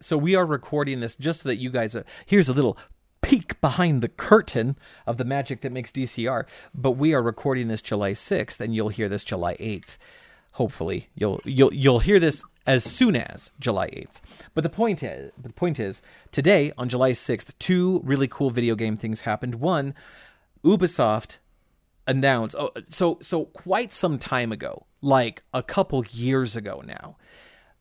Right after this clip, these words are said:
Ubisoft announced that they were going to make a mobile game for The Division.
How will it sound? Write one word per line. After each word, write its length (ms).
Ubisoft 500
announced 380
that 100
they 120
were 100
going 240
to 100
make 280
a 140
mobile 480
game 520
for 300
The 80
Division. 520